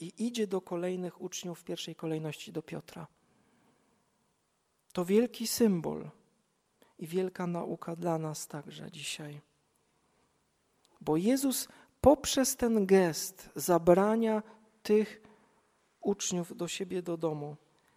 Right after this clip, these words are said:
wskazuje, że nawet najbardziej proste i pospolite miejsce jest doskonałe do spotkania z Jezusem. Czy zdajemy sobie z tego sprawę?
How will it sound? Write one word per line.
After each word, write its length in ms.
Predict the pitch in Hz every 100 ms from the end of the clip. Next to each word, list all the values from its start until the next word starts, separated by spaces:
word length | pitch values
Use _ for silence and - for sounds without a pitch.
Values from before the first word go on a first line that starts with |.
| _ _ _ _ _ _ _
wskazuje, 680 | - - 196 180 208 220 208
że 240 | 185 190 - - _
nawet 320 | 185 190 196 190
najbardziej 840 | 185 180 180 202 220 202 214 202
proste 640 | - - 202 220 - 208
i 80 | 196
pospolite 720 | - 185 - - 175 180 180
miejsce 460 | 170 170 165 - 165
jest 320 | 160 - -
doskonałe 640 | 165 180 - 175 165 160 160
do 100 | 160
spotkania 540 | - 170 - 151 147
z 80 | 151
Jezusem. 500 | 156 151 - 185 - - _ _ _ _ _ _ _ _ _ _ _ _ _ _ _ _ _ _
Czy 140 | -
zdajemy 440 | 190 185 185 185 180
sobie 360 | - 170 170 - - - - _
z 140 | - -
tego 260 | 165 165
sprawę? 520 | 160 - 156 147 160